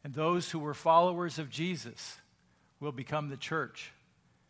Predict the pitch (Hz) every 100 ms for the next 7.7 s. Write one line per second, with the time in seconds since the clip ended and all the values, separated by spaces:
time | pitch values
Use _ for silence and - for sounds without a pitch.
0 | _ _ _ _ _ _ _ _ _ _
1 | - 127 151 170 180 170 151 151 143 143
2 | 139 139 139 - _ 120 151 170 170 123
3 | 135 147 147 139 143 139 131 127 127 -
4 | - _ _ _ _ _ _ - 147 147
5 | 139 131 - - 151 131 - - - 160
6 | 143 147 143 151 143 147 151 180 139 135
7 | 127 131 - 131 127 151 170